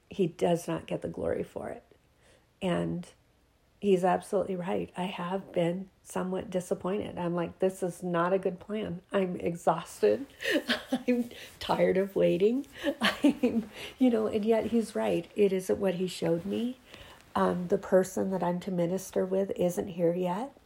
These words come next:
Um, there's all of these variables that would say, "Mm, no." And he's absolutely right. I would have taken from, I would have taken from this amazing story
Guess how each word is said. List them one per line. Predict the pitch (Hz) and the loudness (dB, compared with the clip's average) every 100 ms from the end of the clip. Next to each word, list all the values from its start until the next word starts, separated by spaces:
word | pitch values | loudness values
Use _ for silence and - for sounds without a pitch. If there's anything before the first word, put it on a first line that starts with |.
| - - - - - - | -20 -20 -20 -20 -10 -2
Um, | 185 180 180 - | 0 0 -4 -2
there's | 202 190 - | 2 2 2
all | - 196 208 | 4 6 8
of | 196 | 6
these | 185 165 | 4 4
variables | 165 165 180 156 - 175 - | 4 4 4 0 -2 -6 0
that | 151 | 0
would | 170 165 | 2 -2
say, | - 160 156 175 | -2 0 0 0
"Mm, | 233 254 220 - - - | 0 0 -2 -10 -20 -6
no." | 190 180 156 - - | 0 2 0 -2 -4
And | 202 196 | 0 2
he's | 202 226 | 4 6
absolutely | 233 233 - 240 220 175 | 6 6 4 2 2 0
right. | 160 156 - - - | 0 -2 -2 -14 0
I | 196 | 4
would | 202 220 | 6 8
have | 202 - | 6 2
taken | - 180 180 180 165 | 0 0 2 -2 -4
from, | 165 165 165 160 180 - _ _ _ _ - _ _ | -4 -4 -4 -4 -8 -14 _ _ _ _ -20 _ _
I | 214 | 4
would | 214 240 | 8 10
have | 233 - | 8 6
taken | 202 175 175 165 | 2 2 2 -2
from | - 160 165 160 - _ _ _ _ _ _ _ _ - | -4 -8 -6 -8 -12 _ _ _ _ _ _ _ _ 2
this | 185 170 - - | 4 4 -2 0
amazing | 185 165 151 156 - | 2 4 2 0 -6
story | - - - - | -6 -6 -6 -8